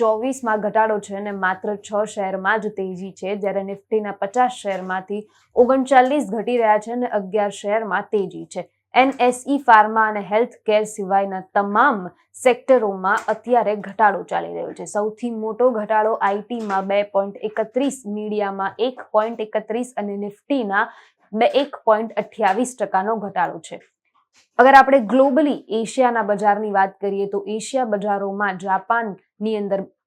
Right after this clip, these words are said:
ઝીરો પોઇન્ટ છવ્વીસ, કોરિયાની અંદર ઝીરો પોઇન્ટ બાસઠ,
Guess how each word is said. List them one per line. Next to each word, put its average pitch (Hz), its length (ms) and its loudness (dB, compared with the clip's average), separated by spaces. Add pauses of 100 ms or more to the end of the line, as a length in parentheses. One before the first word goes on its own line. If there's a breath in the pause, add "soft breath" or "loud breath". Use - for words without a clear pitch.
(140)
ઝીરો 240 340 4
પોઇન્ટ 214 420 -6
છવ્વીસ, 214 520 -2 (540)
કોરિયાની 240 560 6
અંદર 214 220 -2
ઝીરો 214 360 0 (580 soft breath)
પોઇન્ટ 202 260 0
બાસઠ, 202 720 0